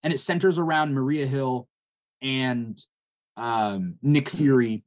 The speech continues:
who in the comics, it's Nick Fury Junior, but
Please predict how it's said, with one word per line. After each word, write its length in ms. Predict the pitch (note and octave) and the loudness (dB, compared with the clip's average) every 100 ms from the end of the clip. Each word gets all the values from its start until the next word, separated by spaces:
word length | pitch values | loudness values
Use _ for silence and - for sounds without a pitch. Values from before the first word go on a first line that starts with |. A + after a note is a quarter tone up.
| _ - | _ 0
who 260 | D3 C3 | 4 6
in 100 | C3 | 4
the 60 | C3+ | 2
comics, 400 | C3+ F#3+ F#3+ C3+ | 4 4 4 0
it's 120 | C3+ C#3 | -4 -2
Nick 180 | C3+ C3 | -2 -2
Fury 260 | C#3 A2+ | -2 -2
Junior, 480 | A2 C3 A2 F2+ F2 _ _ _ - | 2 2 2 -4 -12 _ _ _ -8
but 280 | A#2 F#2+ | -6 -6